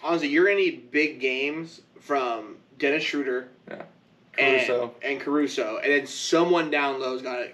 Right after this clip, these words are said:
Speaker 1: gotta go off. Whether it be
Speaker 2: Yeah.
Speaker 1: Andre Drummond, Montrezl Harrell, or Marc Gasol. Um, the other thing that's been really interesting about this series, like, watching, Frank Vogel is, like, trying a different, like, lineup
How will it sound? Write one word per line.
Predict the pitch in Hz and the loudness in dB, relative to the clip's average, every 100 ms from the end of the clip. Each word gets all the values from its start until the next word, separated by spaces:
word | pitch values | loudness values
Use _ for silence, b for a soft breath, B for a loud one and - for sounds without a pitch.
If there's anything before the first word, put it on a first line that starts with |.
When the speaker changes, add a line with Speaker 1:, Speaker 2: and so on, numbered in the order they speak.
| 135 | -8
Speaker 1:
gotta | 127 123 | -6 -6
go | 117 98 | -8 -8
off. | - - _ _ _ _ _ b b b b - | -10 -14 _ _ _ _ _ b b b b 0
Whether | 151 156 | 4 6
it | |
be | |
Speaker 2:
Yeah. | 131 | 4
Speaker 1:
Andre | 160 175 180 | 4 4 4
Drummond, | 156 156 151 151 139 - _ _ - - 127 | 4 -2 -2 -4 -6 -12 _ _ -20 -20 -12
Montrezl | 135 147 156 151 135 - - 139 | -2 0 2 0 0 -10 -4 -2
Harrell, | 127 131 127 135 131 123 | 0 0 0 -2 -4 -2
or | 135 135 | 0 0
Marc | 139 143 143 | 0 -2 -2
Gasol. | - 123 117 113 - b b b - | -2 -2 -2 -6 -10 b b b -8
Um, | 113 110 85 73 - - _ B - | -4 -2 -4 -8 -12 -20 _ B 4
the | 214 | 6
other | |
thing | 339 | 6
that's | 311 | 2
been | 233 165 | 2 2
really | 196 | 2
interesting | 165 - 208 214 - b b b | 2 -4 -6 -6 -14 b b b
about | - 180 | -2 0
this | 165 - | 0 0
series, | 165 175 | 4 4
like, | 147 127 | 2 -2
watching, | 123 139 165 170 165 - _ _ _ _ _ _ _ _ _ | -4 -4 -4 -4 -6 -12 _ _ _ _ _ _ _ _ _
Frank | - 302 339 - | -2 0 2 4
Vogel | 165 180 151 123 113 - | 4 6 2 -2 -4 -6
is, | 143 151 | -4 -2
like, | 139 - | -4 -4
trying | 175 262 330 160 | -2 0 0 0
a | 143 | -4
different, | 139 147 151 185 135 | 0 0 2 0 -2
like, | 127 | -4
lineup | 120 120 139 160 - | -6 -6 0 0 -2